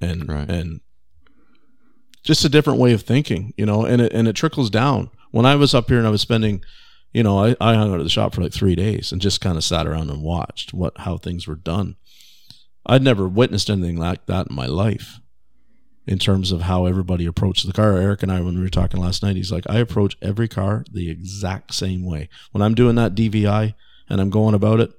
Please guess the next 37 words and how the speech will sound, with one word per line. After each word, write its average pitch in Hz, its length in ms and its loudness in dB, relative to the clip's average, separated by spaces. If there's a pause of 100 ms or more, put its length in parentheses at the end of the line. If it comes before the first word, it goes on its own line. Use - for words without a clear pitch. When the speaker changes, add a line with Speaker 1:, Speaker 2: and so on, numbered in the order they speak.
(140)
Speaker 1:
it's - 220 0
the 104 100 2
same 110 320 0
car. 113 240 2
It 95 60 -4
doesn't 101 300 -2
matter 107 380 2
if 104 160 -2
it's 104 280 -4
a, 92 360 -2 (540)
a 95 80 0
Mercedes. 123 680 2
It 95 100 0
doesn't 104 300 0
matter 101 300 0
if 98 140 -4
it's 95 160 -6
a 90 80 -4
Ford 107 320 0
F 98 180 -2
one 98 120 -4
fifty." 127 420 -4 (480)
Everything 123 520 2
is, - 380 -2
starts 117 480 2
off 110 340 0
with 104 120 -2
him 113 420 0 (440)
and 104 140 -2
his - 360 -4 (180)
phone 104 540 -2 (220)
taking 127 300 0
photos, 107 500 0
doing 120 300 2
his 120 200 2
proper 117 520 0
inspection, 107 600 -2